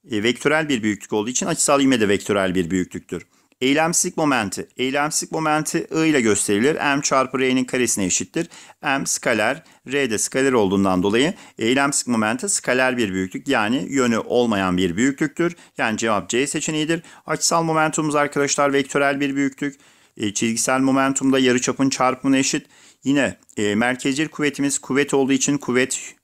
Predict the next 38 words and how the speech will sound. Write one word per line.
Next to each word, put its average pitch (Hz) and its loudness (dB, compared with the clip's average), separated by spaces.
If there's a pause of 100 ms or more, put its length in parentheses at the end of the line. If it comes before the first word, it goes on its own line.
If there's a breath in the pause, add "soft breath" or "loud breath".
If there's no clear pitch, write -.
yönü 113 0
olan 135 4
bir 127 2
büyüklük. 131 0 (240 loud breath)
Yani 123 0
merkezcil 120 0
kuvvetimiz 113 -2
M 120 -2
V 120 -2
kare 107 0
bölü 95 2
R 117 2
veya 95 0 (260 loud breath)
M 123 0
omega 120 0
kare 98 -2
çarpı 101 0
R 101 0
yardımıyla 95 0
bulunuyordu. 147 0 (240 loud breath)
Yani 110 0
bu 131 0
da 143 -2
vektörel 127 -2
bir 98 -2
büyüklük 92 -6
olduğundan 127 0
dolayı 139 2 (280 loud breath)
cevap 139 0
vektörel 131 0 (100)
olmayan, 147 2 (320 loud breath)
e, 117 -4 (280)
eylemsizlik 131 0
momenti, 156 -2
yani 101 0
cevap 123 -2
C 165 0
seçeneği. 87 -6